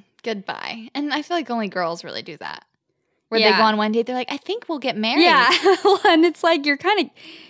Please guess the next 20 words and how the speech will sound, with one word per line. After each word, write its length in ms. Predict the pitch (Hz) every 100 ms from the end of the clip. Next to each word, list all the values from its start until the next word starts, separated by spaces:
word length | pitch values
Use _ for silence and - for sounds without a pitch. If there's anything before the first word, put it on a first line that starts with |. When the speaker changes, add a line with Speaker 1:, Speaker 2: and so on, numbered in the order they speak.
| _
Speaker 2:
not 300 | - 214 -
serious, 480 | - 202 185 127 131
but 160 | - -
kind 280 | 202 - 76
of. 200 | 78 208
Speaker 1:
Yeah, 340 | 214 202 185
but 140 | 180 254
you 120 | 277
just 160 | 285 254
get 120 | 214
so 140 | 220
excited 400 | 196 - 170 170
about 240 | 151 - -
it. 140 | - -
Speaker 2:
Yeah. 240 | 220 208
Speaker 1:
Oof, 200 | 208 -
yeah, 120 | 190 165
that's 400 | 180 - - -
not 220 | - -
good. 220 | 196